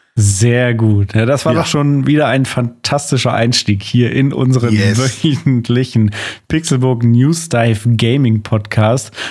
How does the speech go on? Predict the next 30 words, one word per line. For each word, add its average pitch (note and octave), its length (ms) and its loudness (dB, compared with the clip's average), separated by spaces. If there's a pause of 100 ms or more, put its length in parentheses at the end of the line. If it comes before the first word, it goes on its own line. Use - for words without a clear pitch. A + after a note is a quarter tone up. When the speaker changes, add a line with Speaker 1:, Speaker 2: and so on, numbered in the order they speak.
(140)
Speaker 1:
Apropos, D#3 760 0
äh, C3 60 2
Gaming, C#3 460 0
René, C3+ 240 2
ich - 140 -4
hoffe C#3+ 200 -2
natürlich C3 480 0
zum A#2 140 -2
einen, B2+ 400 2
dir A2+ 140 2
geht's A#2+ 240 -2
gut F3+ 180 0
und D#3 80 2
du B2 80 2
hattest B2+ 320 -4
eine A#2+ 100 0
gute C3+ 400 0
Woche B2+ 320 0 (140)
und E3+ 320 0 (100)
Speaker 2:
Mhm. C3+ 220 2
Speaker 1:
du A#2+ 80 4
hast D3+ 200 -2
auch B2+ 140 -2
ein A#2+ 180 2
bisschen A2 360 -2
was F#2+ 200 -4
gespielt - 440 -4
vielleicht G2 400 -2
sogar. A#2 480 -6 (720)
Speaker 2:
Ja, G#3 80 0